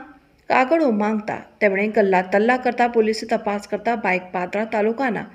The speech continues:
ખંડેરાવપુરા નામના હિતેશ રણજીત જાદવનું હોવાનું જાણવા મળ્યું હતું, જેથી પોલીસે બંને શખ્સને અટકાયત કરી પૂછપરછ કરતા બંનેએ પોતાના નામ ખાલિદ વલીભાઈ પટેલ તેમજ વિજય વિનોદ વસાવા, રહેઠાણ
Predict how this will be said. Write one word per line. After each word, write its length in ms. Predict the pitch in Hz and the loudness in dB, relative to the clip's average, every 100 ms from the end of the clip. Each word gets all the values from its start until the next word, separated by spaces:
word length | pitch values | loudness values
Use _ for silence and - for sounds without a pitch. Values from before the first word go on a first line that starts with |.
| - - - - | -20 -20 -20 0
ખંડેરાવપુરા 680 | 247 277 294 320 311 269 254 | 4 6 6 2 0 0 2
નામના 320 | 233 226 220 240 | 2 0 0 -2
હિતેશ 420 | 226 202 196 196 - - | -2 0 0 -2 -8 -2
રણજીત 380 | 214 247 254 294 269 | 0 2 0 0 0
જાદવનું 420 | 220 208 202 214 | 0 0 -2 -2
હોવાનું 340 | 190 180 185 196 | -2 -2 -2 -4
જાણવા 340 | 208 180 175 185 | -4 -4 -4 -4
મળ્યું 360 | 220 190 202 | -2 -2 -2
હતું, 240 | 185 - - - - - - - | -4 -6 -10 -14 -20 -20 -18 -2
જેથી 240 | 214 214 208 | 0 2 2
પોલીસે 400 | 220 247 294 339 269 | 4 4 2 -2 0
બંને 180 | 240 240 | 0 0
શખ્સને 340 | 233 233 - 285 | 0 -4 -4 -2
અટકાયત 360 | 233 - 196 196 | -2 -2 -2 -2
કરી 180 | 202 233 247 | -4 -4 -4
પૂછપરછ 480 | 226 - 190 180 - | -6 -6 -4 -4 -4
કરતા 260 | 180 175 208 208 | -6 -4 -4 0
બંનેએ 260 | 214 240 320 320 | 0 2 0 -2
પોતાના 340 | 220 208 185 185 | -2 -2 -2 -2
નામ 180 | 214 180 196 - - - - | -2 -4 -8 -16 -20 -20 -10
ખાલિદ 360 | 254 262 311 330 | -2 0 0 0
વલીભાઈ 360 | 240 214 240 202 | 0 0 0 -2
પટેલ 300 | 196 202 233 233 | -2 0 0 0
તેમજ 300 | 208 190 190 | -4 -4 -4
વિજય 220 | 190 190 226 | -4 0 0
વિનોદ 320 | 226 196 196 185 | -2 -4 -4 -4
વસાવા, 480 | 190 - 254 214 202 - - - - | -4 0 0 0 -4 -10 -20 -12 0
રહેઠાણ 420 | 254 311 349 427 | 2 4 4 2